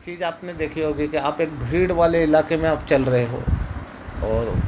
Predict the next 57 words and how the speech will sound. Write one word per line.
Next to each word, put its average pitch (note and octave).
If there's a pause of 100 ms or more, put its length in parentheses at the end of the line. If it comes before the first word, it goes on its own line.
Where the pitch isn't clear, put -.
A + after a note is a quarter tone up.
अ, A2+
मुंबई C3
के D3+
अंदर C#3+
लोग C#3
हैं C#3+
ना, C#3+
जब C#3
ट्रेन C3
से C#3+
उतरते C3
हैं, C3
बस B2+
से C3+
उतरते B2+
हैं, F3+
तो F#3
स्पीड E3
में D#3
होते B2
हैं, - (520)
क्योंकि C3
उनको D3
उनके C3+
ऑफिस C3+
पहुंचना C3+
होता B2
है। A#2+ (640)
इस C#3
तरह E3+
से F3 (140)
चलने D3+
के F3
बीच D#3+
में E3+
अगर E3
एक E3
कचरे E3
चुनने D#3
वाले D3+
से D3+
अगर D3+
एक D3
आदमी C#3+
टकरा C#3+
जाता C#3
है C3+
ना, C#3+
तो D3+
उसको D#3 (260)
पलट D#3+ (100)
के E3+
कुछ D#3+
चिल्लाते D3+
भी D3+
ही D3
जाएगा, G#2+